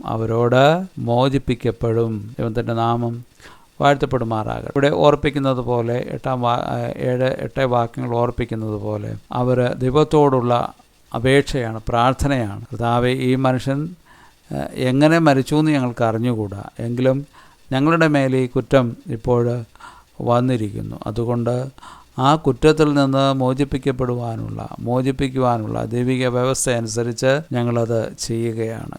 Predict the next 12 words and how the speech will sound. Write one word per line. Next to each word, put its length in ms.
കർത്താവേ, 460
ആ, 80
ഞങ്ങളോട് 420
ക്ഷമിക്കണമേ. 840
നീ 100
വീണ്ടെടുത്തിട്ടുള്ള 680
നിന്റെ 220
ജനമായ 340
ഇസ്രായേലിനെ 340
ക്ഷമിക്കണമേ. 720
നിന്റെ 220
ജനമായ 480